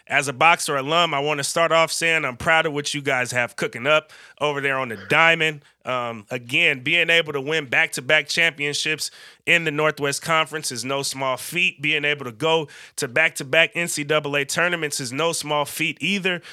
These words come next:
So I'm a proud Boxer first and foremost. But beyond just that, you know, I interviewed you during halftime of a game this season,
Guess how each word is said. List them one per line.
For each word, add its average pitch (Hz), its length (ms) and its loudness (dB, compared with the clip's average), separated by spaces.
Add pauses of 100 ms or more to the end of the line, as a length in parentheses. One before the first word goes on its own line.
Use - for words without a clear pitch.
(120)
So 147 460 -2 (240)
I'm 196 160 6
a 196 80 4
proud 175 480 4
Boxer 165 480 2
first 180 420 -2
and 139 100 -6
foremost. 143 680 0 (280)
But 165 440 2
beyond 175 480 2
just 147 320 -6
that, 180 320 4 (540)
you 160 80 -4
know, 160 240 0
I 156 200 4
interviewed 185 580 0
you 143 320 -4 (400)
during 160 360 0
halftime 160 720 2
of 127 100 -6
a 127 40 -8
game 143 380 0
this 139 120 -4
season, 127 460 -6